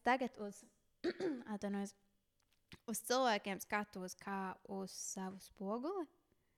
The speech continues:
Tas shadow work to man mazliet izmainīja. Kad man ir kaut kas tāds, kad,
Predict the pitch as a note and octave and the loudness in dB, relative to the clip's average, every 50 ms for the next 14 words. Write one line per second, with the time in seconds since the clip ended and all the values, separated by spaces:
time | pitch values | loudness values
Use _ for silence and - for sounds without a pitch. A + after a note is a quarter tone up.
0 | _ _ _ _ _ _ _ _ _ _ _ _ _ _ _ _ - G#3+ G#3 - | _ _ _ _ _ _ _ _ _ _ _ _ _ _ _ _ -4 -4 -2 -2
1 | - - A#3 A3+ G#3+ G3+ G3 G3 G3 G3 G3 - G3+ G3 F#3+ G3 G3 G3 G3+ G3+ | 2 4 4 6 6 4 4 4 2 2 0 0 0 0 0 0 0 0 -2 -2
2 | G3 G#3 G3+ G3 - G3+ G3+ G3+ G#3 G#3 F#3+ G3 F#3+ F#3 F#3 F#3 F#3 F#3 F#3 F#3 | -2 -2 -4 -4 -2 -2 -2 -2 -2 -2 -2 -4 -6 -6 -6 -6 -6 -6 -6 -6
3 | F#3+ G3+ G#3+ - _ _ _ _ _ _ _ - G3+ G#3 G#3+ A3 A3 A3 B3 C4+ | -6 -6 -8 -10 _ _ _ _ _ _ _ -8 -4 -2 0 0 0 2 0 0
4 | C4+ - - - - G3+ F#3+ - - - - G3+ F#3 F#3+ - - - - F#3+ F#3 | 0 -2 -6 -6 -6 -6 -6 -6 -12 -4 -2 0 0 0 -4 -8 -8 -8 -8 -8